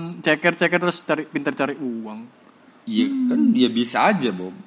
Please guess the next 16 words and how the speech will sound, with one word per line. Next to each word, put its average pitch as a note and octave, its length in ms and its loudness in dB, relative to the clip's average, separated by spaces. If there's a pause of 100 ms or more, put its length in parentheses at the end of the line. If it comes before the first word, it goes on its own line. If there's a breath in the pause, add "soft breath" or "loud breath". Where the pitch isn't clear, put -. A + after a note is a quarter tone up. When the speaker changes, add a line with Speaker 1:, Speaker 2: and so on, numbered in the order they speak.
(440)
Speaker 2:
Ya, B2 180 0
karena C3 260 -4
kan G#3+ 140 0 (100)
ayam D3+ 300 0 (100)
nyari C3+ 240 -4
makannya B2+ 480 0 (880 loud breath)
caranya B2 340 0
nyeker. C#3 760 -2 (260)
Speaker 1:
Oh. F3 260 2
Speaker 2:
Jadi E3+ 120 4
mungkin D#3 300 2
gitu C#3+ 180 0
filosofinya. A#2+ 560 -2
Speaker 1:
Hmm, C3+ 160 -4
hmm, C3+ 160 -6
hmm. B2+ 500 -8